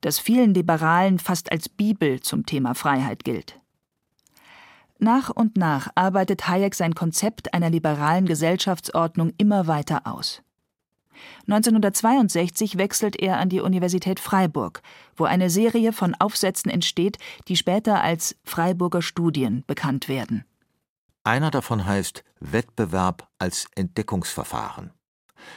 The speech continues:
Speaker 2: Hayek beschreibt darin, wie es in einer Gesellschaft zu Fortschritt kommt.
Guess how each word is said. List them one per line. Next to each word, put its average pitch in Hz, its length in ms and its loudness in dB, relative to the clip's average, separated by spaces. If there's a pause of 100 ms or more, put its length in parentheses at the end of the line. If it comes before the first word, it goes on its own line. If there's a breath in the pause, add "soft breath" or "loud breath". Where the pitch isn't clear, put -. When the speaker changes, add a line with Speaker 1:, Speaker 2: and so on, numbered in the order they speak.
(100)
Speaker 2:
Hayek 156 340 0
beschreibt 113 420 -4
darin, 123 320 0 (240 loud breath)
wie 107 200 0
es - 360 -2
in 117 140 -2
einer 101 200 -2
Gesellschaft 104 680 -4
zu - 160 -6
Fortschritt - 680 -8
kommt. - 420 -14